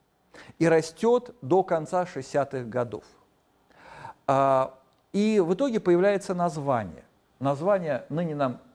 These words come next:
очень хорошо известное, поражающее своей простотой и выразительностью. Но напомню, что первоначально Толстой перебирал несколько вариантов, и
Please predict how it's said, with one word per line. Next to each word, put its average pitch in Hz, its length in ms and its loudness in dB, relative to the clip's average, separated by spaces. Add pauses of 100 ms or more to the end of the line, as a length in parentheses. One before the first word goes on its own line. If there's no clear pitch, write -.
(320)
очень 156 300 -2
хорошо 135 420 -2
известное, 208 580 -4 (1040)
поражающее 156 600 4
своей 147 320 4
простотой 143 640 0
и 117 140 -8
выразительностью. 160 840 -2 (540)
Но 170 100 2
напомню, 196 420 2
что 180 160 0
первоначально 185 800 0
Толстой 202 500 0 (1500)
перебирал 170 460 4
несколько 135 480 -4
вариантов, 226 520 0 (560)
и 196 200 2